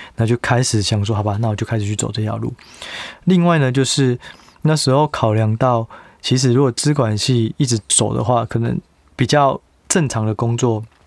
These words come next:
可能就是写资料库或做网页、做界面。那当时候在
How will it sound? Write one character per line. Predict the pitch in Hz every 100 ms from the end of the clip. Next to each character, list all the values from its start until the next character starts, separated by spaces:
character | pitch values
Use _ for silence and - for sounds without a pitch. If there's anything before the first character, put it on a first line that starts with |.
| _ _ _ _ _ _ - -
可 | - 110
能 |
就 | 117
是 | 120 127 196
写 | - 110
资 | 104
料 | 127 123
库 | - 117 170 - -
或 | - 123
做 | 135
网 | 117 104
页、 | 107 107 104
做 | 123
界 | 117 110
面。 | 107 104 98 - - - - -
那 | 139 -
当 | 147 151
时 | 165 113
候 | 107 127 113 _ _ _ _ _
在 | 147 127